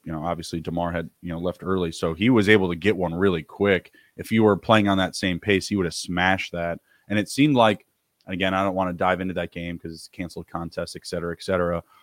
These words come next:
But their offense looked good. It looked like they had a very good game script, the Bengals, that is,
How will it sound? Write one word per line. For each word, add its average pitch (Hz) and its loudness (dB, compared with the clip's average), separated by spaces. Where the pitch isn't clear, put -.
But 92 6
their 101 6
offense 95 4
looked 82 -14
good. - -12
It 92 -8
looked 113 4
like 101 6
they 101 4
had 95 4
a 85 2
very 113 6
good 101 0
game 95 0
script, - -12
the 87 -6
Bengals, 90 -2
that 87 -4
is, 87 -8